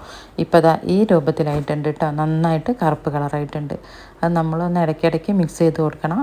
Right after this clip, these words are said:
അപ്പോൾ അത് നന്നായിട്ട് കറുപ്പ് കളറാവും. പിന്നെ നമ്മളതിലേക്ക് ഒരു രണ്ട് മൂന്ന് തുള്ളി നാരങ്ങാനീരും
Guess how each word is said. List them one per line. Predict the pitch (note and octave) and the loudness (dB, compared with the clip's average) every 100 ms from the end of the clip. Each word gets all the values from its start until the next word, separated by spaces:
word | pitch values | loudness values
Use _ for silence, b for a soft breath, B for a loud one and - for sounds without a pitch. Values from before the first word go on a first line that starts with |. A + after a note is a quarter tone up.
| C#4+ | -2
അപ്പോൾ | D3+ D#3+ | 2 2
അത് | D#3 | 2
നന്നായിട്ട് | D3 D3 D3+ D3+ D3+ D#4+ - | -2 -2 -4 -4 -2 -4 -4
കറുപ്പ് | D#3+ C#3+ C#3+ | -6 -4 -4
കളറാവും. | C#3+ C#3 D2+ - - - - - - - - - | -4 0 0 -2 -6 -16 -20 -20 -20 -20 -18 -4
പിന്നെ | G#3 G#3 | 0 2
നമ്മളതിലേക്ക് | G3+ F3+ F3 E3 E3 D#3+ D#3 - C4+ F4 - - | 2 2 2 0 0 -2 -4 -6 -8 -10 -14 -8
ഒരു | F3+ G3 - | -6 -6 -4
രണ്ട് | F#3+ F#3 F3+ | -2 0 0
മൂന്ന് | F#3 F#3+ G3+ G#3+ - - - - - - | 2 2 2 0 -6 -20 -20 -20 -12 -4
തുള്ളി | F3 E3+ G3 G3+ | -2 -2 -4 -2
നാരങ്ങാനീരും | D#3+ D#3+ D#3+ E3 E3 D#3+ E3 | -2 0 0 0 0 0 0